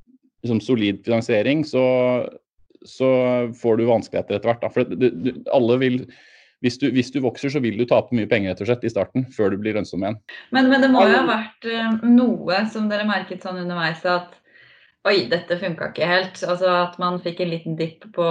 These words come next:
Speaker 2: grunn av andre forhold enn det du har skissert nå, da. Hva, hva var det?
Speaker 1: Nei, altså,
Speaker 2: Hvis
Speaker 1: sånn
Speaker 2: det
Speaker 1: hvis
Speaker 2: var noe, da.
Speaker 1: <laughs> Ja, ja, jo, jo, nei, men altså, hvis du spør liksom, hva, hva er på en måte de største risikoene eller bekymringene jeg har hatt, da, eh, gjennom
Speaker 2: Mm.
Speaker 1: dette her? Så altså, ehm,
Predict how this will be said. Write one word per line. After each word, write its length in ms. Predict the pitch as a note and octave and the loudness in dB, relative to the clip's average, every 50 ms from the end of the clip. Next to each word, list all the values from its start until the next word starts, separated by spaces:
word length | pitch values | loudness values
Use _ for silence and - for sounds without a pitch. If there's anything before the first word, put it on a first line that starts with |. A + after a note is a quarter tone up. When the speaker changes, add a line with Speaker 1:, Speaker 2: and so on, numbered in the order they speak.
| E3 E3 | 0 0
Speaker 2:
grunn 300 | E3 D#3+ D#3+ D#3 D#3+ D#3+ D#3+ | -2 -2 -4 -4 -2 -2 -2
av 300 | D#3+ D#3+ D#3+ E3+ - - - | -2 -2 -4 -6 -10 -6 -4
andre 300 | G3+ G3 D#3+ C3+ - D3+ | -2 -2 -2 -2 -4 -4
forhold 300 | - D3+ D3+ D#3 D#3+ E3+ | -2 -2 0 0 0 0
enn 80 | E3 E3 | 0 0
det 140 | D#3+ D3+ D#3 | -2 -2 -2
du 60 | D#3 | -4
har 80 | D3+ - | -4 -4
skissert 340 | E3 E3 - D#3 D#3+ D#3+ | -6 -4 -4 -4 -4 -4
nå, 140 | - F3 F#3+ A3 A#3 | -4 -4 -2 0 0
da. 80 | A3+ G#3+ - - - | -2 -2 -4 -8 -10
Hva, 240 | F#3+ F#3+ F#3 F3+ F3+ F#3 F#3 F#3 F3 | -4 0 0 2 2 2 0 0 2
hva 140 | F3+ F3+ E3+ | 2 2 2
var 160 | F3 F3+ F3 E3+ | 2 0 0 0
det? 80 | F3+ | -2
Speaker 1:
Nei, 1000 | A3+ B3+ - - _ _ _ _ _ _ _ _ _ _ _ _ _ _ - G#3 | -2 -4 -6 -12 _ _ _ _ _ _ _ _ _ _ _ _ _ _ 0 2
altså, 140 | F3+ F3+ G3 | 2 4 6
Speaker 2:
Hvis 60 | A3 - | 6 6
Speaker 1:
sånn 60 | D#3+ | 6
Speaker 2:
det 80 | - | 6
Speaker 1:
hvis 40 | F3 | 4
Speaker 2:
var 140 | D#3 D3+ F3+ | 4 2 2
noe, 140 | A3+ - E4+ | 0 0 0
da. 80 | D4+ B3+ | -2 -4
Speaker 1:
<laughs> 60 | - - _ _ _ _ _ _ _ _ | -10 -16 _ _ _ _ _ _ _ _
Ja, 360 | _ D3 C3+ F3+ D3+ D#3 C#3 - | _ 2 4 6 4 4 4 4
ja, 100 | D3 E3 F3 | 4 2 4
jo, 140 | - C3+ F3+ G#3+ | 4 6 8 8
jo, 120 | G#3+ D3+ C3+ | 8 8 6
nei, 120 | C3+ C#3 C#3 | 4 2 2
men 100 | C#3+ C#3+ | 2 0
altså, 160 | C3 - C3+ | -2 -2 -4
hvis 320 | C#3+ - - C3+ A#2+ B2 | -6 -4 -4 -4 -4 -4
du 80 | - A#2+ | -8 -6
spør 160 | - C3 B2 | -2 0 0
liksom, 160 | A#2+ B2+ A#2+ | 0 0 0
hva, 220 | A2+ A#2 A#2 A#2 A2+ | 2 4 4 4 2
hva 180 | - A2 A2+ A#2+ | 2 2 2 2
er 60 | A#2 - | 2 0
på 40 | |
en 40 | B2+ A#2 | -4 -8
måte 140 | - G#2 | -8 -8
de 80 | G#2+ A2 | -10 -6
største 280 | - B2+ A2+ - - A2 | -4 -4 -4 -4 -6 -8
risikoene 560 | G2 G2 - - - F#2 F2+ G2+ G2+ G#2 G#2+ G#2+ | -8 -8 -10 -12 -16 -14 -10 -8 -6 -4 -4 -4
eller 100 | A2 A2 | -4 -6
bekymringene 540 | G#2+ G#2+ - G2+ G#2 G2+ G2+ G2+ G#2 G2+ G2 | -8 -8 -6 -6 -4 -2 -2 -2 -2 -2 -2
jeg 20 | |
har 140 | G2 G2+ A2+ | 0 0 0
hatt, 120 | C#3+ - - - | 0 0 0 0
da, 80 | C3+ A#2 - _ _ _ _ - | 0 0 -2 _ _ _ _ -4
eh, 140 | A2 G#2+ G#2+ G#2 | -2 0 2 2
gjennom 180 | - - - | 2 2 0
Speaker 2:
Mm. 60 | - - | -2 -2
Speaker 1:
dette 160 | - - C3 | -2 2 2
her? 140 | D3 D#3 D3+ D3+ - _ _ _ _ _ _ _ _ _ _ _ _ | 4 2 2 -2 -8 _ _ _ _ _ _ _ _ _ _ _ _
Så 80 | C#3+ C3+ | 2 4
altså, 160 | C3 D3 D#3 - - - - - - - - - - | 6 6 4 4 2 -4 -12 -16 -16 -16 -8 -2 0
ehm, 280 | B2+ C3 B2+ B2 B2 B2 | 2 2 4 4 2 2